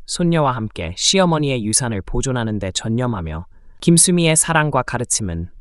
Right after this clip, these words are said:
미래 세대로 전해집니다. 서림은 그녀의 양육을 회상하며 "어머니는 항상 저에게 강한 의지를 심어주셨고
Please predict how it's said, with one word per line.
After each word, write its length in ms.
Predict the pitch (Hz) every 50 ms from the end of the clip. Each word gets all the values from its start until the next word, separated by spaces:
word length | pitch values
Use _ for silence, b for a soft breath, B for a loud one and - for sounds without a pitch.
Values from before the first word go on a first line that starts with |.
| - -
미래 300 | - 127 135 143 151 147
세대로 480 | 147 - 151 135 - 113 95 80 - 92
전해집니다. 720 | - - 113 107 101 95 - 85 80 80 - 87 82 85 - - - - - - - - - - - - - - - - - - - - - - - - -
서림은 560 | - - 196 185 185 170 135 104 92 92 95 -
그녀의 420 | - 139 139 151 156 156 156 151 135
양육을 480 | - - 131 139 139 123 139 131 123
회상하며 600 | 151 156 - 147 135 120 104 92 80 78 87 - - - - - - - - - -
"어머니는 560 | - 127 135 135 139 139 139 143 143 143 143
항상 560 | - - - 165 160 156 - 165 156 151 147
저에게 540 | - - 131 120 117 110 104 - 101 98 - -
강한 380 | - - 127 127 135 147 147 -
의지를 420 | - 135 131 123 - 127 117 110 107
심어주셨고 840 | - - - 143 143 123 - 110 - 101 87 - - - 82 80 85